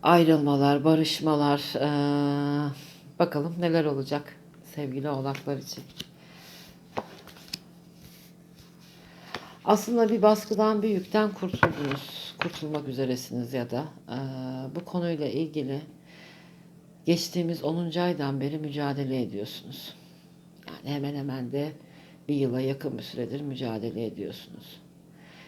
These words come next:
İnanın kendinizi bu kadar yıpratmaya hiç gerek yok. Ve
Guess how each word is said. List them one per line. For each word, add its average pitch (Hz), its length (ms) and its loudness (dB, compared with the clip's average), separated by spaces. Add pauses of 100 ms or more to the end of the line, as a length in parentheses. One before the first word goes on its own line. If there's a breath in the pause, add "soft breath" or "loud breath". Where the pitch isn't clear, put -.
(220 loud breath)
İnanın 175 460 4 (320)
kendinizi 160 600 0
bu 156 80 -8
kadar 135 340 -4
yıpratmaya 139 960 -6 (1300 loud breath)
hiç - 380 -6
gerek 165 400 2
yok. - 240 -8 (1400)
Ve 185 200 4